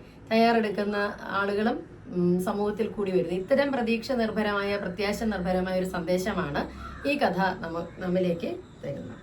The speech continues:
ബോലേറാം എന്ന വ്യക്തി, ആ പാൽക്കാരൻ, ആ സ്നേഹത്തിന്റെ പ്രതിരൂപമായ വ്യക്തി, അയാളെക്കുറിച്ചൊരു വ്യക്തി നിരൂപണം തയ്യാറാക്കുക എന്നൊരു ചോദ്യം ഇതിനകത്ത് വരും. അപ്പൊ ഇത്തരം മാനവികതകളാണ് നമ്മുടെ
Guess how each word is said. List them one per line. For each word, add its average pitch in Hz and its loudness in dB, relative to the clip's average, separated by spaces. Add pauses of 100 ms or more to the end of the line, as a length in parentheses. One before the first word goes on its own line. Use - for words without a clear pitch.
(460)
ബോലേറാം 294 10 (120)
എന്ന 262 4 (300)
വ്യക്തി, 180 -2 (280)
ആ 220 2
പാൽക്കാരൻ, 202 2 (300)
ആ 226 0
സ്നേഹത്തിന്റെ 240 2
പ്രതിരൂപമായ 208 0
വ്യക്തി, 170 -4 (120)
അയാളെക്കുറിച്ചൊരു 226 4
വ്യക്തി 196 0
നിരൂപണം 214 2
തയ്യാറാക്കുക 175 2
എന്നൊരു 175 -2
ചോദ്യം 156 0
ഇതിനകത്ത് 156 -8
വരും. - -14 (680)
അപ്പൊ 285 4
ഇത്തരം 302 6
മാനവികതകളാണ് 269 4 (580)
നമ്മുടെ 202 0